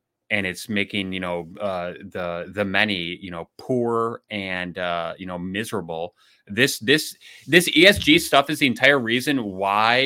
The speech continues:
you know, people are, uh, you know, paying sky high energy bills. It's why our, you know,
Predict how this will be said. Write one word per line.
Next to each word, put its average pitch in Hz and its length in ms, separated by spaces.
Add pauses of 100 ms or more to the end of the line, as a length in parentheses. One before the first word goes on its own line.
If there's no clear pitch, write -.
(200)
you 131 100
know, 113 320
people 117 340
are, 104 420
uh, 101 220
you 98 200
know, 104 100
paying 107 320
sky 110 340
high 113 320
energy 101 320
bills. 92 380
It's 95 180
why 113 460
our, 107 320
you 101 100
know, 98 220